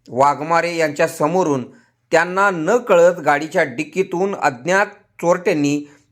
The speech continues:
काही सेकंदात ऐंशी हजार रुपयांची डिक्कीतून रक्कम काढली व लंपास केली.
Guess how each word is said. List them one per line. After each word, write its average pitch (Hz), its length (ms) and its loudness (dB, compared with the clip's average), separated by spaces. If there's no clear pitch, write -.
काही 180 320 0
सेकंदात 190 720 0
ऐंशी 165 380 -4
हजार 170 320 2
रुपयांची 165 520 -2
डिक्कीतून 170 600 -4
रक्कम 139 380 0
काढली 143 600 -4
व 185 100 4
लंपास 160 500 2
केली. 127 420 -6